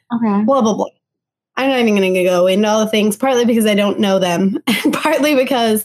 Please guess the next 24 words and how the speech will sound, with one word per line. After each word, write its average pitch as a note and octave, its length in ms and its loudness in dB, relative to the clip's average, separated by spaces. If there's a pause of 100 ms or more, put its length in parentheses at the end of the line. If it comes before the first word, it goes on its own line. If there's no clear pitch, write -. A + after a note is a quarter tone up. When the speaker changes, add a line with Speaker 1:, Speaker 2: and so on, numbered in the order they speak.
Speaker 2:
the G#3+ 80 0
ones A3 200 2
I G#3+ 80 2
do G#3+ 160 0
know, F#3+ 360 0
there's G3 280 0
a F#3 60 0
lot - 260 -4
of - 100 -20
them. G3+ 200 -2 (520)
Speaker 1:
Okay. A#3+ 260 0
Speaker 2:
So B3 480 0
if - 100 0
there's - 140 -2 (180)
any F4+ 240 2
kind D#4+ 160 0
of C#4 80 -2
supply B3 420 -2
issue B3 440 2
or A3 200 2
risk A3 300 -2
for A#3 160 -2
supply A3 380 -2
issue, G#3+ 520 0